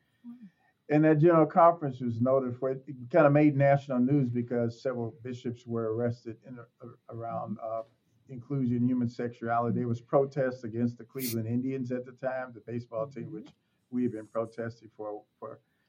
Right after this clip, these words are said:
Speaker 2: for some years. But, uh, one of the less noted things that happened at that time was there was a, uh,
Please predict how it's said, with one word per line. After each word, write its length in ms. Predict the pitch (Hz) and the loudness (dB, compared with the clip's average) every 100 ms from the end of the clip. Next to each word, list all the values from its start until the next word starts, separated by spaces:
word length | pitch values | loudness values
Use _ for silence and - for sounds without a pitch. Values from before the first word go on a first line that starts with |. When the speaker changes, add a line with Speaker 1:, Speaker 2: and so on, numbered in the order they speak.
| _ - | _ -10
Speaker 2:
for 100 | 113 | -8
some 240 | 127 117 | -2 0
years. 540 | 120 127 117 110 - _ _ _ _ _ - | 2 2 0 -4 -8 _ _ _ _ _ 0
But, 280 | 139 139 - | 2 2 0
uh, 60 | 143 | -4
one 380 | 127 - 151 156 | -4 -2 2 4
of 100 | 131 | 2
the 100 | 123 | -2
less 520 | 120 131 170 196 - | 0 6 6 6 0
noted 440 | 131 135 127 123 | 4 4 2 -4
things 240 | 135 123 117 | -4 -2 0
that 120 | 113 | 0
happened 560 | 127 123 123 117 113 113 | 4 4 2 0 -2 -2
at 120 | 120 | -10
that 200 | 117 113 | -10 -10
time 320 | - 123 120 113 | -2 0 2 0
was 300 | 113 113 113 | -4 -6 -6
there 180 | 123 117 | -6 -4
was 240 | 110 110 | -4 -4
a, 60 | 110 | -6
uh, 240 | 107 107 | -8 -10